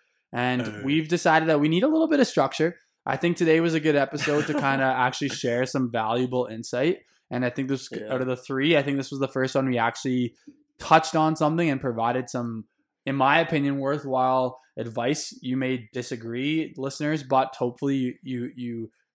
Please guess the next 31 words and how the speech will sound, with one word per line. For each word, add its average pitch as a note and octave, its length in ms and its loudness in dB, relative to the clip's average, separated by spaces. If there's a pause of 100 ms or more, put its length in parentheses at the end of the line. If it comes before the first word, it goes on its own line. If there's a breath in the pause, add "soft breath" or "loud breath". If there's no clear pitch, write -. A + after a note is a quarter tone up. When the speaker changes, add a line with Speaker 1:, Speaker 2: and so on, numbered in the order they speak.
Speaker 1:
took F#3+ 160 -2
away D#3 280 6
something D3 360 2
from C3 180 -2
today. A#2+ 360 -4 (480)
But D3 360 4 (380)
where D#3 340 4
we're E3+ 160 6
kinda E3 240 4
going, C3+ 280 2
our C3 140 4
roadmap A#2+ 560 -2
is, A2 300 -8 (280 soft breath)
uh, G#2 140 -6
I, C#3+ 400 0
I - 20 -2
heard D#3+ 200 2
from D#3+ 140 -4
a D3+ 40 0
previous, D3 500 -2
uh, B2+ 300 2 (320 soft breath)
uh, A#2 260 -2 (140)
colleague C3+ 380 2
of C3+ 100 2
mine B2+ 300 0
during B2+ 220 -2
one B2 120 -2
of B2 40 -2 (120)
my A#2 60 0
practicums, A#2+ 400 -4
and, A#2 220 -6